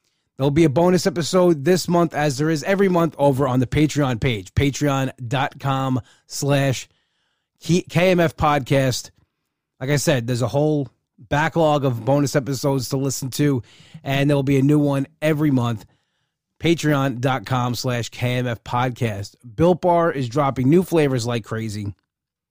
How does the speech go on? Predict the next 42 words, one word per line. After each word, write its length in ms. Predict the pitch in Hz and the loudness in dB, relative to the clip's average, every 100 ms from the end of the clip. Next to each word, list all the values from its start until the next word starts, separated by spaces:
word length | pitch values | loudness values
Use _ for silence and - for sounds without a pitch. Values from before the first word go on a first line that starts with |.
| _ _ _ _ | _ _ _ _
I 80 | 143 | 0
know 100 | 143 | 2
I 120 | 143 | 2
got 180 | 147 139 | 0 0
mine. 280 | 139 139 131 | 0 -2 -2
I 120 | 123 | -2
have 260 | 127 135 127 | -2 -2 -2
the 80 | 120 | -6
Cherry 300 | - 160 165 | 0 2 2
Barcia 600 | 151 143 - 147 135 117 _ _ _ _ _ _ _ | 2 0 0 0 0 -4 _ _ _ _ _ _ _
and 120 | 135 | -6
the 80 | 135 | -4
Peanut 280 | 120 170 165 | 0 2 4
Butter 240 | 156 147 | 4 2
Fudge 280 | - 151 135 | 2 0 0
Brownie. 480 | 117 135 127 127 113 - _ _ _ _ _ _ _ _ | -2 -2 0 -2 -4 -8 _ _ _ _ _ _ _ _
They 200 | 147 180 | 2 4
really 180 | 196 180 | 6 4
hold 240 | 160 170 | 4 4
me 100 | 151 | 4
over, 480 | 147 147 147 143 - | 4 4 2 -2 -4
um, 520 | 127 131 131 127 127 | -4 -2 -2 -2 -2
when 100 | 123 | -2
I 40 | |
want 200 | 117 135 | -2 -2
something 240 | 135 135 104 | -2 -6 -8
sweet, 400 | - 202 196 - _ | -2 0 0 -2 _
at, 180 | 120 110 | -14 -10
at 140 | 127 | -10
low 200 | 117 151 | -4 0
in 120 | 151 123 | 0 0
points. 480 | 156 156 143 - - _ _ _ _ _ _ _ | 2 0 -2 -6 -16 _ _ _ _ _ _ _
Check 180 | 175 175 | -2 2
'em 120 | 170 | 2
out 200 | 160 160 | 2 0
at 240 | 156 151 123 | -2 -4 -2
built 200 | 151 120 | -2 0
bar 200 | 139 127 | -2 0
dot 240 | 123 107 | -2 -4
com. 340 | - 160 165 | -2 0 0
Use 340 | - 127 147 135 | 0 0 0 0
code 340 | - 143 139 | 0 0 0